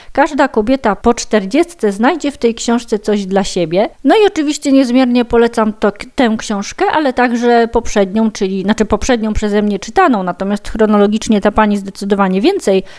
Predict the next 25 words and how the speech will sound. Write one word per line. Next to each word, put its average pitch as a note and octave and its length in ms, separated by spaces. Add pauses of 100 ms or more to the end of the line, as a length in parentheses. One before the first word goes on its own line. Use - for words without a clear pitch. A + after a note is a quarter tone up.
rzeczy G3 300
napisała, F#3+ 600
ale C#4 200
ja A#3 220 (140)
znam G3+ 320
ją F#3+ 160
dopiero G3+ 480
z F3+ 60
Niebieskiego F#3 580
autobusu B3+ 720
i E4 200
właśnie G#3 360
z - 60
Terenu E3+ 420
prywatnego. F#3 800 (200)
Obydwie D#4+ 460
te A#3 140
książki A#3 580
polskie A3 460
obyczajowe, G3 640
a F#3 100
więc F#3 280
Ciasteczko A#3+ 640
z F#3+ 80
wróżbą F3+ 580